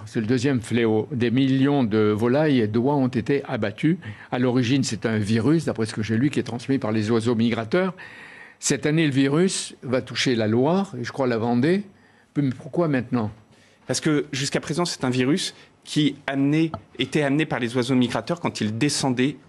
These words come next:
Speaker 2: d-, lors de leur migration. Aujourd'hui, ils le font quand ils remontent de leur migration.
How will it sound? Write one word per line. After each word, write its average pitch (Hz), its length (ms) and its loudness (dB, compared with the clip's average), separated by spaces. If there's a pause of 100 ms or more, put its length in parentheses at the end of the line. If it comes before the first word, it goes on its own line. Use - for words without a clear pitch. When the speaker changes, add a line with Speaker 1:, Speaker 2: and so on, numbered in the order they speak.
(180)
Speaker 2:
d-, 110 100 -12 (320)
lors 127 140 -4
de 131 80 -2
leur 113 160 -2
migration. 113 560 -4
Aujourd'hui, 143 340 0
ils 160 60 0
le 131 80 0
font 160 180 -2
quand - 240 -6
ils 120 100 0
remontent 160 460 0
de 143 80 0
leur 120 200 -2
migration. 113 520 -4